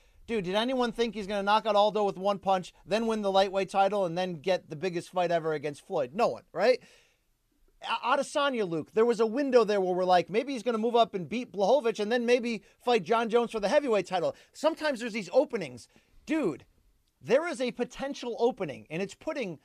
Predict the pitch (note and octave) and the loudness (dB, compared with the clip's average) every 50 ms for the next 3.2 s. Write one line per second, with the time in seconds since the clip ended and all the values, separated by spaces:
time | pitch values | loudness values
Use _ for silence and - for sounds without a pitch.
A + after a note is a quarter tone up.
0 | _ _ _ _ - D4 C4+ G#3+ F#3 - - A3 G3 C#3+ - - - A3 A3+ - | _ _ _ _ -6 -2 0 0 -2 -2 -4 -8 -8 -8 -10 -8 -8 -6 -6 -6
1 | - G#3+ F#3+ D#3+ D#3 - - F3+ E3+ D#3+ E3 D3+ C3 D#3 D3+ - - - - G3 | -4 -2 -2 -2 -2 -4 -6 -6 -6 -4 -6 -8 -8 -12 -14 -14 -16 -14 -6 -4
2 | G3 F#3 F3 E3 D#3 E3 F3+ F#3 F3 - D#3 D#3 D3+ D3 C#3 B2+ - G#3+ A3 F#3 | -4 -2 -2 -2 2 4 4 4 2 -2 -6 -4 -2 -2 -2 -4 -4 -4 -4 -4
3 | C#3 C3+ B2+ | -4 -6 -10